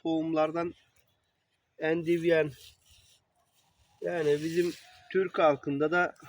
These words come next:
radika diye bilinen bir ot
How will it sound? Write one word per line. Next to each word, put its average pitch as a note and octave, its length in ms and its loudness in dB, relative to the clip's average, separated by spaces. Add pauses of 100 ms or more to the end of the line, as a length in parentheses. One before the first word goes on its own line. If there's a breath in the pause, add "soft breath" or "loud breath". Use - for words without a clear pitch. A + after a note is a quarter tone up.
(180)
radika D#3+ 500 2
diye C3 240 2
bilinen C#3+ 400 -2 (1900)
bir E3 220 0 (180)
ot E3+ 200 0